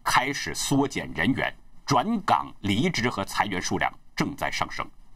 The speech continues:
这名员工介绍，华为全球营销团队的裁员和转岗人数是最高的，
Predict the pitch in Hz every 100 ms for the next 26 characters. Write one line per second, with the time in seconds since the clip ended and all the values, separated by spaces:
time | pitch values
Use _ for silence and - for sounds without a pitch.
0 | - - - - - - - - - -
1 | 113 101 90 98 101 98 - - - -
2 | - - 151 160 - 131 175 117 110 117
3 | 120 - 80 107 95 76 - 123 135 120
4 | 135 139 - 104 165 82 71 98 - 95
5 | - 76 - - 131 - 113 147